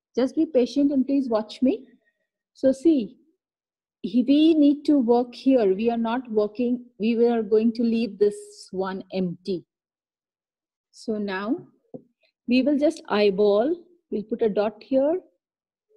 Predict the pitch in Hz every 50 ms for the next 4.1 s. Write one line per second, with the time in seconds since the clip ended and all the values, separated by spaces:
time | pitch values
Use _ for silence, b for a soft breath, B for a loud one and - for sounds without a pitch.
0 | _ _ _ _ _ _ _ _ _ _ _ _ _ _ _ _ - 185 196 190
1 | - - - - 247 233 240 247 277 311 320 311 _ _ _ _ 180 165 147 190
2 | 190 196 196 - - - - 240 240 254 277 302 - _ _ _ _ _ _ _
3 | _ _ _ _ _ _ _ _ _ _ 202 185 170 185 165 170 - - - 170
4 | -